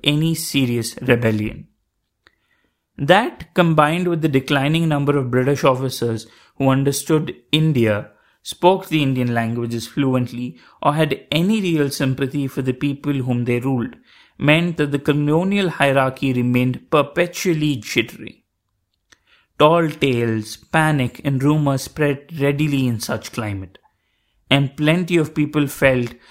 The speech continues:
a certain disquiet in the early months of eighteen fifty-seven.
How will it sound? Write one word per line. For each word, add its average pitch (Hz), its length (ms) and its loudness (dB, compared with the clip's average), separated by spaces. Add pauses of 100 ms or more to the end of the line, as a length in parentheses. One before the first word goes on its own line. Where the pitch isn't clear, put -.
(140)
a 135 120 2
certain 143 420 2
disquiet 131 680 0
in 147 100 -2
the 147 160 -4
early 143 300 2
months 117 340 -2
of 120 120 -6
eighteen 110 320 -6
fifty-seven. - 720 -14